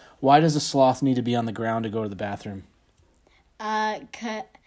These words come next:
Speaker 2: I don't know. I just lear-,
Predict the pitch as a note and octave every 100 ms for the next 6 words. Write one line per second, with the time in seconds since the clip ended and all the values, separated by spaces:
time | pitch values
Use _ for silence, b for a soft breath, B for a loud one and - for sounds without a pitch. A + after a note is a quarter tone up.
0 | b b b b b _ _ - G#3+ G#3
1 | G3 A3 A3 G3 F#3 F#3+ F#3 F#3 G#3 -
2 | - G#3